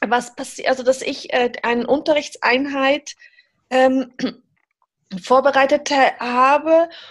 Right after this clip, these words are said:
wo eine riesen Wandmalerei einfach nur mit Zahlen, also so, aber hundert Zahlen halt schon, äh, ha-, dass ich die vorbereitet habe und jeder, ähm, Teilnehmende,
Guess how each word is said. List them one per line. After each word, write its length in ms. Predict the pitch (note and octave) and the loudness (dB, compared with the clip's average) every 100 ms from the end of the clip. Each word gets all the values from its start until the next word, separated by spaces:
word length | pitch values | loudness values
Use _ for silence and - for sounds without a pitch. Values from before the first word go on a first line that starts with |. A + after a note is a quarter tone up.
| - | -20
wo 400 | - A3+ B3+ C#4 | -18 -4 0 4
eine 340 | C#4 B3+ B3+ B3+ | 4 2 2 0
riesen 600 | C4 D4 E4 E4+ D4+ A#3+ | -2 -2 -2 -2 -8 -2
Wandmalerei 1200 | B3 C#4 E4 - - C4+ C#4 C4+ C4 A#3+ B3+ D4 | -2 -2 -8 -14 -12 -4 -2 2 2 2 0 0
einfach 260 | C4 C4+ C#4+ | -4 -6 -6
nur 160 | C#4 B3 | -4 -2
mit 200 | A#3+ - | -4 -6
Zahlen, 640 | A3+ G3+ G#3+ C4+ D4+ D#4 - | -6 -4 -4 -2 -2 -4 -8
also 200 | A#3 A3+ | -10 -8
so, 200 | A3+ B3 - | -8 -8 -2
aber 280 | - A#3 B3+ | 0 0 0
hundert 520 | E4+ D#4 B3 - - | 0 2 0 0 -10
Zahlen 520 | A3 G#3+ A#3+ D4 C#4 | -4 0 2 0 0
halt 360 | B3+ A3+ - B3 | 0 -2 -6 -8
schon, 340 | B3+ A#3 G#3 - | -8 -8 -10 -10
äh, 340 | - - - | -10 -8 -2
ha-, 160 | A#3+ - | -2 0
dass 180 | B3+ B3 | -2 -2
ich 120 | A#3 | -10
die 100 | C4 | -10
vorbereitet 680 | A#3+ C4+ C4+ A#3+ A3 B3 A#3+ | 2 2 4 2 0 0 -2
habe 340 | A#3 A3+ B3+ - - - _ - | 0 2 0 -4 -20 -20 _ -2
und 300 | B3+ B3+ B3 _ _ - | 0 0 -8 _ _ -14
jeder, 760 | G#3+ C4+ D#4 D#4 D4+ D4 C#4 | -2 0 0 2 2 2 0
ähm, 400 | C4 B3+ B3+ B3 | -2 -4 -8 -10
Teilnehmende, 1400 | C4 B3 C4 C#4+ C#4+ C#4 C#4 C#4 C#4+ C#4+ C#4 C#4+ C#4 | -8 -4 -2 -4 -6 -4 -4 -4 -4 -6 -6 -6 -2